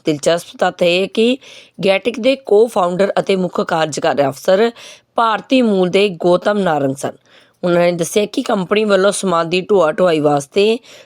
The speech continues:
ਛੇ ਸੌ ਮਿਲੀਅਨ ਡਾਲਰ ਦਾ ਠੇਕਾ ਕੀਤਾ ਗਿਆ ਹੈ ਅਤੇ ਡਰਾਈਵਰਲੈਸ ਟਰੱਕਾਂ ਦੀ ਮੰਗ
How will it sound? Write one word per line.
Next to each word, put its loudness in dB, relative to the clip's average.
ਛੇ 2
ਸੌ 0
ਮਿਲੀਅਨ 0
ਡਾਲਰ 2
ਦਾ -2
ਠੇਕਾ -2
ਕੀਤਾ -4
ਗਿਆ -2
ਹੈ -4
ਅਤੇ 0
ਡਰਾਈਵਰਲੈਸ 0
ਟਰੱਕਾਂ -4
ਦੀ -2
ਮੰਗ -2